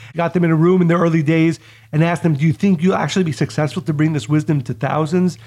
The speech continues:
to hundreds of thousands, to millions?" If they were logical, if they were thinking logically, the answer would be no. But while that was true, you never got the sense, even the most challenging times from them,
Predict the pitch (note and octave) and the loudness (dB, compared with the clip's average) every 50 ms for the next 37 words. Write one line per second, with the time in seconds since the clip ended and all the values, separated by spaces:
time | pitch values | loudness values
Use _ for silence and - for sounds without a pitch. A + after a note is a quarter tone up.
0 | - - - - A#2+ A2+ D3 E3 F3 E3 - F3+ D3+ - E3+ E3 E3+ D3+ D#3 C#3 | -20 -16 -8 -6 -2 -2 0 -2 -2 -4 -4 -6 -4 -2 -2 -2 -2 -2 -4 -2
1 | - D3+ D3 D#3 E3 F3 F3 F3 E3+ - - - - - - _ _ _ _ _ | 0 0 2 2 2 2 2 0 0 -4 -10 -20 -20 -20 -20 _ _ _ _ _
2 | _ - G#3+ F#3 D3+ B2+ E3 F3 F3 F3 E3+ E3+ E3 E3 E3 D#3 C#3 D3+ F#3 G#3+ | _ -2 -2 -2 0 0 0 2 2 2 4 4 4 2 2 2 2 2 2 2
3 | A3 G3 E3+ D#3+ - D3 C#3+ D#3 F#3+ G3 F3+ C#3 D#3+ D3 C#3+ - - F#3+ F3+ E3 | 0 0 -2 -2 0 0 0 2 2 0 0 0 0 0 0 0 0 0 0 0
4 | D#3+ D3+ D#3 D3 E3 C#3 D3+ D3 C#3+ D#3 D#3+ D3+ E3 D#3 D3 C#3 D3+ D#3 F3+ G#3 | 0 -2 -2 -2 -4 -4 -2 0 0 0 0 0 -2 -2 0 0 0 2 2 2
5 | G3 F3 D3 - - - - - - - F3 E3 D#3 E3 F#3+ F#3+ G3+ G3+ F3 F#3 | 0 0 -2 -4 -10 -20 -20 -14 -4 -2 -2 0 2 2 2 2 2 0 0 -2
6 | F3+ C#3+ C#3 D#3+ F3+ E3+ - - - - - E3+ E3 F3+ A3 A3+ G#3+ - _ _ | -2 -2 0 0 0 0 -2 -6 -10 -6 -2 0 0 0 0 -2 -8 -16 _ _
7 | _ _ _ _ _ _ _ _ - - D#3+ E3 E3+ E3 F3 G3 A3 A3 A#3 G3 | _ _ _ _ _ _ _ _ -8 -2 0 2 4 4 4 4 2 2 0 0
8 | G#3 F#3+ - E3+ C#3+ - - - D#3+ D3+ C3+ - F3 F3+ F#3 G3+ G3 F#3 E3+ E3 | -2 -2 -2 -4 -6 -4 -2 -2 0 0 -2 -2 -2 0 0 0 0 0 0 0
9 | D#3 D3+ D3 D3+ - - - D#3+ E3+ F3 E3+ E3 D#3+ C#3 D#3 D#3 D3 - - C3+ | 0 0 -2 -2 -4 -4 -2 0 0 0 0 -2 -2 -2 0 -2 -2 -2 -2 -2
10 | C#3 C#3 C#3 C#3 C3+ C3 - - C#3+ C3+ C3 C3 D3 D3 C#3 B2 A#2 A#2 A#2+ A#2+ | 0 0 0 -2 -2 -4 -6 -4 -4 -2 -2 0 0 -2 -2 -2 -4 -6 -8 -10